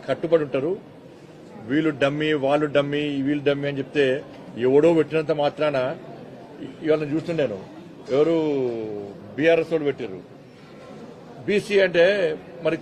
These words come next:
బీఆర్ఎస్ పార్టీ అని చంద్రశేఖరరావు దిగి బీసీకి ఇవ్వని చెప్పు. బీఆర్ఎస్ పార్టీ వర్కింగ్ ప్రెసిడెంట్ సోషల్ మీడియా పెడుతున్నారు కదా, ట్విట్టర్లు పెట్టిస్తున్నారు కదా బా-, బీజేపీ బదనం చేయడానికి. మీ పార్టీలో ఎంతమంది బీసీ మంత్రి పదవులు ఇచ్చారు? బీసీ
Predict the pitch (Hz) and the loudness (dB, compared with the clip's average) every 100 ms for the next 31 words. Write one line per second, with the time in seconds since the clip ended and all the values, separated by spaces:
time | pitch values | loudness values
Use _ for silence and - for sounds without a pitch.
0 | 151 135 180 190 - 175 170 156 131 165 | -2 2 4 4 4 4 4 4 2 -4
1 | 220 - - - - - - - 165 180 | -6 -12 -20 -20 -18 -18 -18 -6 -2 2
2 | 208 202 208 165 180 202 160 190 196 160 | 2 6 4 4 0 0 0 -2 -2 0
3 | 165 160 170 190 - - - - - - | 2 2 -2 -6 -8 -14 -16 -16 -16 -18
4 | - - 151 160 - - - - 151 - | -18 -16 -16 -16 -16 -18 -16 -14 -14 -14
5 | - - 117 147 196 214 202 214 202 180 | -14 -14 -2 2 4 2 0 0 2 2
6 | 160 214 208 196 180 180 165 175 180 202 | 0 -4 -4 -2 0 -2 -2 -4 -2 0
7 | 180 170 185 147 123 160 - - - - | 0 0 0 2 2 -2 -4 -14 -18 -18
8 | - - - 170 185 214 214 196 185 220 | -20 -20 -8 -2 0 2 4 2 2 0
9 | 202 170 131 156 143 180 196 165 170 175 | 4 4 4 2 2 2 2 4 4 4
10 | 151 123 98 95 - - - - - 147 | 2 0 -6 -14 -16 -18 -16 -16 -14 -2
11 | 202 247 - 196 208 214 165 185 226 185 | 2 2 4 4 4 2 2 2 0 -2
12 | 196 226 208 220 214 208 214 226 220 226 | 0 0 0 0 0 2 4 4 4 2
13 | 220 233 - - - - 214 247 | 4 2 -2 -16 -10 -4 -2 0